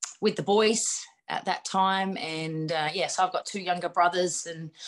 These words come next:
um, we were definitely sport mad kids, um, and, and gave everything a go. And I just tagged along with my brothers to Milo cricket as it was back in the day. It's now Woolworths Master Blasters. But, um,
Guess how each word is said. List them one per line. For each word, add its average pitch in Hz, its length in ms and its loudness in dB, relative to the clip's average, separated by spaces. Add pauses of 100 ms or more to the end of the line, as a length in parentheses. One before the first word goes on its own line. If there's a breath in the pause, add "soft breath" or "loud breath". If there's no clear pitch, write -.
(260 loud breath)
um, 170 240 -2
we 180 120 4
were 156 120 6
definitely 170 380 -2
sport 170 300 0
mad 151 240 0
kids, - 560 -8 (160)
um, 160 440 -8
and, 151 240 -2
and 156 160 0
gave 151 260 2
everything 156 500 0
a 151 60 -4
go. 151 420 6
And 143 140 -2 (320 loud breath)
I 160 80 0
just - 200 -4
tagged 180 260 0
along 214 340 2
with 214 160 -4
my 202 160 0
brothers 220 460 -4
to 214 400 -4
Milo 226 300 2
cricket 262 440 -6
as 233 140 -6
it - 100 -8
was 233 460 0 (240)
back 220 180 -4
in 233 80 -6
the 226 100 0
day. 233 280 2
It's 240 160 -10
now 202 180 -4
Woolworths 233 580 -2 (520 soft breath)
Master 202 280 -2
Blasters. 233 600 0
But, 196 200 2 (340)
um, 180 440 -4